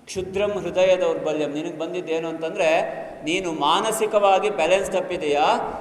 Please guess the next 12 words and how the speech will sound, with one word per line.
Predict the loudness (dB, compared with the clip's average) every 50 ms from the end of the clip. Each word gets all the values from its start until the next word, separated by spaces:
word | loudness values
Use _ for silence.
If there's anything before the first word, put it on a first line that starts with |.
| -12 -12 -10 -4
ಮನಸ್ಸು | -2 -2 0 0 0 0 0 -2 -2 0
ದುರ್ಬಲ | 0 0 0 2 4 6 8
ಆಗಿದೆ, | 8 8 8 8 6 2 0 2 6 6 6 6 4 2 -6 -6 -8 -10 -8 -4
ದುರ್ಬಲವಾದಂತಹ | 0 2 2 2 4 4 4 6 8 8 10 12 12 12 12 10 8 4 2 2 2 2 4 4 2 2
ಮನಸ್ಸನ್ನು | 2 0 0 0 0 0 0 0 -2 -2 -2 2 4 4 4 4 2 0 -4 -6 -8 -8 -10 -12 -14 -16 -14 -8
ದೃಢಪಡಿಸಿಕೊಂಡು | -4 -2 2 6 8 8 8 8 4 0 0 -2 -2 -2 -2 -2 0 2 4 4
ಎದ್ನಿತ್ತು | 4 2 2 0 0 -2 -4 -6 -6 -6 -4 -4 -2
ಹೋರಾಟ | 2 4 6 6 6 6 4 4 2
ಮಾಡು. | 0 0 0 -2 0 0 2 4 4 2 2 -2 -6 -6 -8 -10 -12 -14 -12 -8
ನಿನಗೆ | -6 -6 -4 -4 0 2 4 4 4 4 2 2 0 -4 -8 -8 -10 -10 -12 -10
ಕ್ಲೈಬ್ಯ | -4 -2 0 0 0 0 -2 -6 -6 -2 0 2
ಒಳ್ಳೇದಲ್ಲ. | 2 4 2 2 2 0 0 0 0 0 0 0 0